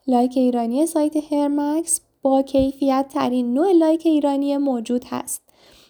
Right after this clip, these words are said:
که هرمکس مثل همیشه برات هدیه در نظر داره که از همون ابتدا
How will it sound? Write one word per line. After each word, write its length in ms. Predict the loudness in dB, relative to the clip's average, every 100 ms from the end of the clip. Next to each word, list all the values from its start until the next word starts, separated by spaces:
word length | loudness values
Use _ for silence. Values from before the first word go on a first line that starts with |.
| _
که 140 | 0
هرمکس 720 | 2 0 0 0 0 -2 -4 -2
مثل 320 | 2 2 0 -4
همیشه 640 | -2 -2 0 0 0 0
برات 560 | 0 -2 0 0 0 0
هدیه 300 | 2 2 0
در 200 | 0 -4
نظر 400 | -6 -4 -4 -4
داره 340 | -4 -4 -6 -10 _ _ _ _
که 120 | -2
از 160 | 0 0
همون 320 | 0 0 -2 -2
ابتدا 800 | -2 -2 -2 -2 0 0 0 -2